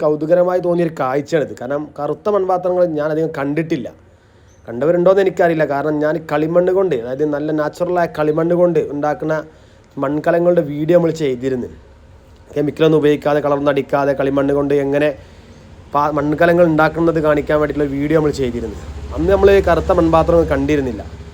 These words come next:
പക്ഷെ ഇത് നല്ല ക്വാളിറ്റി ഉള്ള, നല്ല വെയിറ്റൊക്കെ ഉള്ള നല്ല കളിമൺ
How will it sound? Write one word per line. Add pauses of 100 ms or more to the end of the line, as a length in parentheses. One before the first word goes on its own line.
(100)
പക്ഷെ
ഇത് (100)
നല്ല (220)
ക്വാളിറ്റി
ഉള്ള,
നല്ല (160)
വെയിറ്റൊക്കെ
ഉള്ള (260)
നല്ല (180)
കളിമൺ